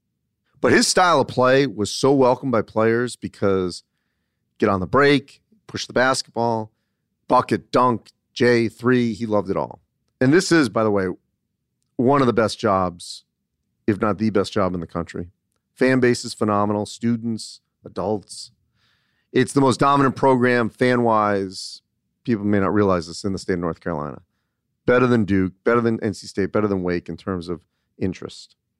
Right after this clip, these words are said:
So Roy, what he accomplished at North Carolina and in his career, Kansas, North Carolina, think about that. All those Final Fours, the three titles of Carolina. But he and Dean Smith, they became Hall of Famers at Carolina.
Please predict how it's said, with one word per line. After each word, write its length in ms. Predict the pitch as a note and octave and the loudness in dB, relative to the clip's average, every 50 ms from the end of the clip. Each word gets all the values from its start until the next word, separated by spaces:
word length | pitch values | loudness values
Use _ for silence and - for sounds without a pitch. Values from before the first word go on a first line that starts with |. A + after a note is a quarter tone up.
| _ _ _ _ _ _ | _ _ _ _ _ _
So 160 | - - D#3 | -4 0 0
Roy, 640 | D3+ C#3+ C#3+ E3+ G#3+ A#3+ A3+ F3+ C#3+ C3 B2 B2 - _ _ _ _ _ _ _ _ _ _ - | 2 4 4 4 4 4 4 4 4 2 2 0 -2 _ _ _ _ _ _ _ _ _ _ -6
what 240 | C#3 A#2 C3 E3+ | -2 0 0 2
he 100 | F#3 G3+ | 2 0
accomplished 420 | E3 B2 - D3 C3 C3 A#2 A2+ A2 | -2 0 0 0 0 0 -2 -6 -6
at 60 | A2 | -4
North 220 | A#2+ A#2 A2 - | -2 -2 -2 -2
Carolina 500 | - - A2 A2 A2 A2 A2 A2+ A2 - _ _ - _ _ _ _ _ _ _ - - | -4 -2 -2 0 0 0 0 -2 -2 -4 _ _ -20 _ _ _ _ _ _ _ -4 -2
and 140 | A2 A2+ | -2 0
in 120 | B2 C#3 C3+ | 0 0 0
his 200 | B2+ A2 - - | -2 -4 -4 -8
career, 400 | - G2+ G2 G2+ G#2 A2 A#2 A#2 | -8 -4 -2 -2 -2 -2 -2 -6
Kansas, 560 | - - B2 B2 C#3 D3+ D#3 D#3+ D#3 C#3 - | -10 -12 -8 -6 -6 -6 -6 -8 -12 -14 -14
North 180 | C3 C3+ C3+ _ | -16 -18 -16 _
Carolina, 380 | - C#3 C3+ C3 C3 B2+ G#2+ | -10 -8 -6 -6 -6 -6 -6
think 200 | - - D3 C#3+ | -8 -12 -16 -16
about 220 | D#3 G#2 D#2+ - _ | -14 -16 -16 -16 _
that. 180 | - - - _ _ _ _ _ _ - | -20 -20 -20 _ _ _ _ _ _ -10
All 160 | - - B2+ D3 | -6 -4 -2 -2
those 160 | D3+ C3 - | -2 -2 -2
Final 240 | - A#2+ B2 A#2+ G2+ | -2 -2 -2 -2 -2
Fours, 380 | - - G2 F2+ G2 - - | -4 -6 -8 -8 -8 -10 -16
the 80 | - E2+ | -20 -18
three 200 | _ - C#3+ C3 | _ -10 -8 -6
titles 360 | - B2 A#2 A#2 A2+ G2 F2 | -2 0 0 0 0 -2 -4
of 40 | - | -8
Carolina. 400 | - - F#2 E2+ D2+ D2+ D2 - _ _ _ _ _ _ _ _ _ _ - | -8 -6 -6 -6 -6 -8 -10 -14 _ _ _ _ _ _ _ _ _ _ -6
But 120 | - A2+ | -4 -4
he 300 | - - F3+ G3+ G#3+ G#3 | -2 0 0 2 2 2
and 160 | F3+ E3+ D#3+ C#3 | 2 2 0 0
Dean 200 | C3+ D3+ C#3+ B2+ | 0 0 -2 -2
Smith, 420 | - - D3 D3 C3+ A2+ - _ | -4 -2 0 2 2 0 -2 _
they 280 | - A#2 G2 B2+ C#3+ D#3+ | -12 -4 0 2 2 2
became 340 | D#3 D3+ B2 - - D3 C#3 | 2 -2 -6 -2 0 2 2
Hall 200 | B2+ B2+ B2 B2 | 4 4 2 2
of 80 | G#2+ | 2
Famers 280 | - B2 A#2 A2+ G#2+ F2+ - - | 2 0 2 2 0 -2 -2 -4
at 220 | A#2 A#2 A2 - | -4 -4 -4 -6
Carolina. 500 | - - G#2+ G2 F2+ E2+ D2 C#2+ C#2+ | -8 -6 -6 -6 -6 -8 -12 -14 -16